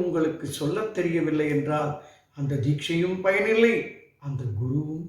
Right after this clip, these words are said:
பயனில்லை. நீங்கள் நட்டாற்றில் மாட்டிக்கொண்டிருக்கிறீர்கள் என்ற அர்த்தம். இந்த மன்னிப்பும்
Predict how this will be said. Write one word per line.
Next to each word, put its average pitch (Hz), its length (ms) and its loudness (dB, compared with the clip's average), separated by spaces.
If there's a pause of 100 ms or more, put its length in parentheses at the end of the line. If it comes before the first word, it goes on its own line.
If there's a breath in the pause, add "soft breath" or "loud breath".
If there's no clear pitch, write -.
பயனில்லை. - 540 -16 (1040 soft breath)
நீங்கள் 196 400 2
நட்டாற்றில் 214 840 2
மாட்டிக்கொண்டிருக்கிறீர்கள் 214 1200 2
என்ற 175 180 2
அர்த்தம். 160 580 -2 (480 soft breath)
இந்த 180 320 2
மன்னிப்பும் 220 720 2